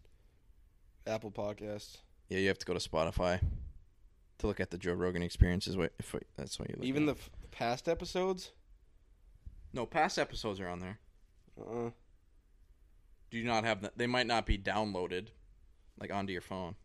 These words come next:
Speaker 1: I'm looking, and there's just not, it's not there.
Speaker 2: At all?
Speaker 1: Yeah.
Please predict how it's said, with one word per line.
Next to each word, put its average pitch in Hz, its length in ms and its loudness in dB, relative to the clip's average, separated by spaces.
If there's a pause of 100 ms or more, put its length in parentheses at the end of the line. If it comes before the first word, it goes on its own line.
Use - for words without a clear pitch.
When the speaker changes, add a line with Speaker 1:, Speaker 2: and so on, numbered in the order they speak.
(240)
Speaker 1:
I'm 120 240 -2
looking, 131 420 0 (140)
and 113 160 -6
there's 110 220 -4
just 107 160 -10
not, 107 300 -6 (220)
it's - 140 -18
not 92 160 -10
there. 69 280 -16 (360)
Speaker 2:
At 87 80 -6
all? 110 300 0 (640)
Speaker 1:
Yeah. 180 140 -6